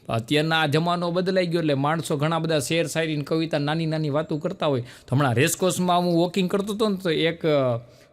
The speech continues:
બાકડે બેઠો હતો ને, તો એટલે ઈ આમ મોજથી હું બાજુમાંથી નીકળો ને, અને સીધું એને બોલ્યું,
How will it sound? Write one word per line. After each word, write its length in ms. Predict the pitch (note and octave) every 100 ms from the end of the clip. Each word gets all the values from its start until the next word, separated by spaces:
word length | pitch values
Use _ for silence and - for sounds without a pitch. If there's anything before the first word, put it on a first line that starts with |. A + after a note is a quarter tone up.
| -
બાકડે 920 | C3+ D#3+ F3+ F3+ E3 D#3 C#3+ C3 B2+
બેઠો 240 | D3+ F3
હતો 160 | F#3+ G#3+
ને, 160 | G3+
તો 160 | D#3+ D#3
એટલે 180 | C#3+ C#3
ઈ 120 | D3
આમ 100 | D#3+
મોજથી 640 | C#3+ C3 D3 A3 G#3 E3
હું 80 | D3+
બાજુમાંથી 460 | D#3+ G3+ G#3+ G#3 F3
નીકળો 340 | G3+ A#3+ A#3+
ને, 80 | G#3
અને 160 | F#3
સીધું 340 | C#3+ A#3 G3 G#3+
એને 120 | F3
બોલ્યું, 320 | D#3+ F3+ C3+